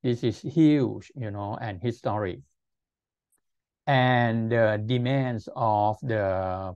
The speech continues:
pro-democracy, uh, student, uh, movement, which is not only asking for the resign of Prayut and rewriting of the constitution, but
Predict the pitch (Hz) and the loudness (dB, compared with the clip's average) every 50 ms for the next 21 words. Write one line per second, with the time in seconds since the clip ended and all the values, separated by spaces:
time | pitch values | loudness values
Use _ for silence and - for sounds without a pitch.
0 | - _ - 139 123 110 107 107 104 104 107 117 110 - - 120 104 92 - - | -12 _ -2 0 2 2 2 2 0 0 -2 -2 -4 -4 -4 -4 -4 -2 -4 -6
1 | 104 92 90 90 90 92 - _ _ _ _ _ _ - 107 104 95 90 - - | -4 -4 -4 -6 -8 -10 -14 _ _ _ _ _ _ -6 -4 -4 -4 -4 -4 -4
2 | 123 117 117 110 104 98 90 90 92 92 98 - - _ - 139 117 101 98 95 | -2 -2 0 0 -2 -2 -4 -4 -6 -8 -8 -10 -12 _ -12 -8 -8 -6 -6 -6
3 | 92 101 117 131 135 135 - 117 104 101 95 90 90 98 - _ _ _ _ _ | -4 -2 0 0 0 0 -2 -4 -4 -4 -4 -6 -8 -10 -14 _ _ _ _ _
4 | _ _ _ _ _ _ _ - 101 139 139 135 - - 123 123 120 120 - - | _ _ _ _ _ _ _ -4 -2 -2 -2 -2 0 2 2 2 2 2 -2 -8
5 | _ 143 127 113 113 113 120 127 131 - _ _ - 131 123 123 123 123 120 123 | _ -2 0 2 4 4 4 2 0 -2 _ _ 0 2 2 4 4 2 2 0
6 | - - 135 120 117 - - - - 127 117 110 107 - 120 107 107 104 104 104 | 0 -2 -2 -2 -2 -2 -6 -8 -6 -4 -4 -4 -2 0 2 2 4 4 2 2
7 | 101 104 101 98 95 92 92 95 - - _ _ 151 123 120 110 101 - 147 135 | 2 2 2 2 2 0 -2 -4 -8 -12 _ _ -6 -4 -2 -2 -2 -2 -2 0
8 | 127 123 117 - - 110 113 - - - 123 113 110 117 143 151 160 160 - _ | 0 0 -2 -2 0 0 -2 -2 -2 -2 -2 0 2 2 2 2 2 0 -4 _
9 | _ _ - 127 117 110 104 98 101 110 117 117 110 107 110 107 110 110 - 151 | _ _ -4 -2 0 0 -2 -2 -2 0 0 0 2 0 0 -2 -2 -4 -6 -6
10 | 127 120 - - 120 117 123 117 104 - - - 110 107 101 - 127 120 123 - | -6 -6 -4 -4 -4 -4 -2 -4 -6 -6 -8 -8 -8 -8 -6 -4 -2 -2 -2 -2
11 | 135 104 92 98 107 117 117 113 - | -4 -4 -4 -4 -2 0 0 0 -2